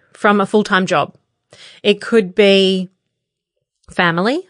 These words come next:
like I've mentioned a million times before. It could be, uh, fitness, health and fitness. It could be, you know, so many, so many different things. It could be, like I said, space.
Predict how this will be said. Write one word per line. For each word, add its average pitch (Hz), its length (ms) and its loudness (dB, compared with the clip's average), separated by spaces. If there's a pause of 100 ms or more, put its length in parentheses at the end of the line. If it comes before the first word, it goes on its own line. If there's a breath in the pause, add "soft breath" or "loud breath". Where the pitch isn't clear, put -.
(140)
like 175 200 -4
I've 165 100 -4
mentioned 165 460 -8
a 160 60 -8
million 165 300 -4
times 165 240 -6
before. 202 380 -6 (500 loud breath)
It 220 380 2
could 202 340 0
be, 185 760 2 (760)
uh, 160 560 -2 (160)
fitness, - 640 -6 (960)
health 226 200 -2
and 220 100 -2
fitness. - 560 -6 (680 soft breath)
It 226 200 2
could 196 300 0
be, 180 640 -2 (140)
you 269 100 -6
know, 233 100 0
so 277 400 -6
many, 233 500 -2
so 226 200 -2
many 220 200 0
different 190 280 -4
things. 185 240 -4
It - 120 -4
could 247 160 -4
be, 247 140 2
like 226 260 0
I 202 60 0
said, 220 300 0
space. - 840 -4